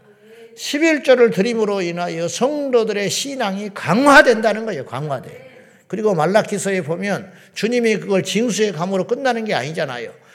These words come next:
그걸로 인하여 그 충성과 순종과 신실함을 통하여 여호와께서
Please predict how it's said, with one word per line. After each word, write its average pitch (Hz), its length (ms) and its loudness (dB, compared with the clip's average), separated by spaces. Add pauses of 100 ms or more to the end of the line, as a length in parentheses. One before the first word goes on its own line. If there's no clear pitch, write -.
(140)
그걸로 247 440 4
인하여 226 600 4 (220)
그 196 200 0
충성과 220 680 -2
순종과 190 560 -4
신실함을 190 580 -4
통하여 165 480 -4
여호와께서 233 880 0